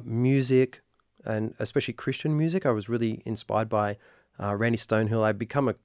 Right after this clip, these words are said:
a Christian, even though I grew up in a Christian home, I became a Christian, uh, reading Keith Green's book, No Compromise.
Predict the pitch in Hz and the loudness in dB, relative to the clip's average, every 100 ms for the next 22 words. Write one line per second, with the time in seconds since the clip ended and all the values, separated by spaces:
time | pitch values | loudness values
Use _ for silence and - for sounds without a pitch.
0 | _ _ _ - 120 - - 139 - - | _ _ _ -8 -6 -8 -4 -2 -2 0
1 | 151 151 151 147 120 127 117 107 - - | 2 4 4 4 6 4 2 -2 -6 -6
2 | 110 117 104 113 - 175 143 - 135 127 | -4 -4 -6 -8 -4 -2 -2 -4 -4 -2
3 | 113 - - - _ _ 113 113 107 120 | -2 -6 -20 -20 _ _ -2 0 2 2
4 | 120 110 - 127 - 127 131 143 143 117 | 2 0 0 -2 0 0 0 -2 -2 -2
5 | 117 - 120 123 123 127 143 | -4 -2 -4 -4 -4 -4 -6